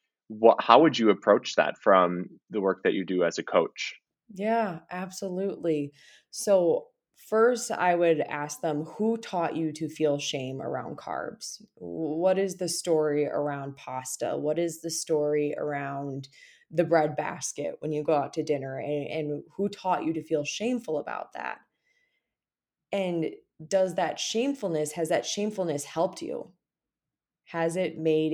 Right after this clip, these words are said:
Speaker 2: a positive impact on your life? No. Okay, so then, <laughs> then we're getting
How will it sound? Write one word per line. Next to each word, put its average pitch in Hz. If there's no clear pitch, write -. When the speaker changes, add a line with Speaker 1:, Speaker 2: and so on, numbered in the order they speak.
Speaker 2:
a 147
positive 156
impact 143
on 135
your 131
life? 143
No. 156
Okay, 160
so 156
then, 160
<laughs> -
then 247
we're 220
getting 196